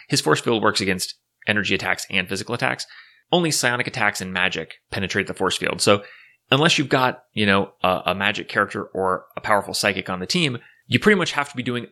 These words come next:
amazing damage just to get through, just to be doing anything to him. There are only two members of the Misfits who are capable of this.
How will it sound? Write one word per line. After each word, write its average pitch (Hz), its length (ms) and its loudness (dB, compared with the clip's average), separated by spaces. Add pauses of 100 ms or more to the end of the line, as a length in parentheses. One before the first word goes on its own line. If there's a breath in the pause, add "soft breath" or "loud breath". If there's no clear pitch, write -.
amazing 107 540 -2
damage 123 440 -2 (220)
just 127 300 2
to 107 80 -2
get 90 200 2
through, - 300 -6 (220)
just 160 180 4
to 160 60 4
be 131 80 2
doing 113 220 0 (100)
anything 90 380 -4
to 87 60 -12
him. - 140 -10 (220)
There 151 260 8
are 151 180 0
only 196 300 0
two 175 380 -4
members 151 480 0
of 131 240 0
the 135 80 -4
Misfits 135 380 -2
who 127 60 -2
are 113 80 2
capable 123 440 0
of 127 100 -2
this. 151 240 0